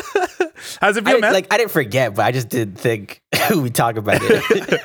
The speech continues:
Speaker 1: <laughs> No, I gotta bring it. I gotta flex for everybody.
Speaker 2: This is
Speaker 1: Congratulations,
Speaker 2: true.
Speaker 1: man.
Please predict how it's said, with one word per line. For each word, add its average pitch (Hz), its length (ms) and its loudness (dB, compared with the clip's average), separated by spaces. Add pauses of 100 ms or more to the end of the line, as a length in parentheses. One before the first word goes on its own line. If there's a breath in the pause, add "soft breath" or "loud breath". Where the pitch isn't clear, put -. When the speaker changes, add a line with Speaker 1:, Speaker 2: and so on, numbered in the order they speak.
Speaker 1:
<laughs> - 120 -20
No, 214 120 2
I 165 680 2
gotta 196 160 -2
bring 139 160 0
it. 135 80 4
I 147 80 4
gotta 196 180 0
flex - 260 -4
for 143 120 -2
everybody. 117 600 -2
Speaker 2:
This 175 120 -2
is - 0 -
Speaker 1:
Congratulations, 214 420 2
Speaker 2:
true. 123 80 -2
Speaker 1:
man. 160 240 0